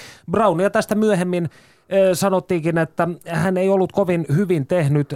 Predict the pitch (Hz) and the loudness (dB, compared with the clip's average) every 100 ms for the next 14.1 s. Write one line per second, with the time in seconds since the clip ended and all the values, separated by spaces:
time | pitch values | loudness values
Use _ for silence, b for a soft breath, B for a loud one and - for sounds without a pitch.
0 | 143 202 208 135 143 - 180 180 - 147 | -2 0 0 0 -4 0 0 0 -2 -2
1 | 120 - 143 - - 147 143 147 156 151 | -2 -2 -2 -2 0 0 0 0 0 0
2 | 151 165 165 151 - 165 175 156 151 131 | -4 -4 0 -2 -2 -2 -2 0 -2 -2
3 | 175 160 143 139 127 120 - - 170 151 | -4 -2 0 0 -2 -4 -6 -4 0 2
4 | 143 123 220 196 - 135 196 156 139 135 | 0 0 0 0 0 0 0 2 0 -2
5 | 175 135 117 B - 240 247 240 196 175 | 0 0 -2 B -4 -2 -2 -2 0 -2
6 | 156 196 185 147 151 160 151 151 - 185 | 0 0 0 0 -2 -2 0 -2 0 0
7 | 180 143 143 131 - 185 165 131 131 131 | 0 -2 -2 -2 0 -2 -2 -4 -2 0
8 | 170 180 156 151 147 - 165 196 - 196 | 0 0 0 -2 -4 -4 -4 -4 -4 -4
9 | 185 175 156 - 202 180 175 170 B B | -4 -6 -6 -4 -4 -2 -2 -4 B B
10 | - - 254 202 175 208 247 160 156 151 | -12 -4 -2 -2 -2 -2 -2 0 -2 -2
11 | 135 143 160 196 - 139 - 143 180 170 | -2 -2 0 -2 -2 -4 -6 -4 0 0
12 | 135 104 - 175 - 131 120 175 202 - | 0 -2 -4 -4 -2 -4 -2 0 -2 -2
13 | 143 127 127 170 160 127 107 - 120 117 | -4 -2 0 0 0 0 -4 -6 -4 -4
14 | 113 | -6